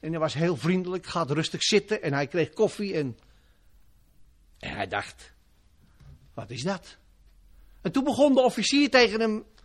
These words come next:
"Beste Frank, je bent een christen. En ik heb gelezen de tien geboden dat God die zelf gegeven heeft.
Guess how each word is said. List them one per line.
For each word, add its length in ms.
"Beste 280
Frank, 420
je 120
bent 160
een 100
christen. 460
En 100
ik 100
heb 140
gelezen 540
de 140
tien 280
geboden 520
dat 160
God 220
die 120
zelf 260
gegeven 500
heeft. 280